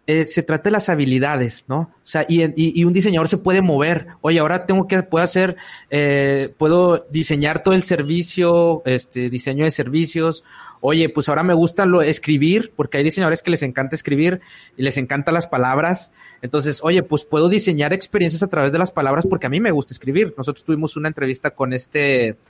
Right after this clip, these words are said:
con nuestro compadre de U X Writing, este, Candiani. Entonces, eh, donde él le, se, se nota que ama la literatura y se nota que ama las palabras y ama el diseño. Entonces dice, "Oye, puedo unir estas dos cosas. Se me da bien la literatura, se me da bien la,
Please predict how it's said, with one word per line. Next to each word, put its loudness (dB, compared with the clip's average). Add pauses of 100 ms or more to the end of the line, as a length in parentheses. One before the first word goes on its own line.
(400)
con -2
nuestro -4
compadre 0
de 2 (100)
U 2
X -2
Writing, -2
este, -4
Candiani. 0 (340)
Entonces, 0
eh, 2
donde 0
él 4
le, -2
se, 0
se -2
nota -2
que -2
ama 0
la 2
literatura 0
y -2
se -4
nota -2
que 0
ama 0
las 0
palabras 0 (580)
y 2 (580)
ama 0
el 2
diseño. 0
Entonces -2
dice, -2
"Oye, 4
puedo -2
unir 2
estas -2
dos -2
cosas. -6
Se -6
me 0
da 0
bien 0
la 2
literatura, 0
se -6
me -2
da 0
bien -2
la, 0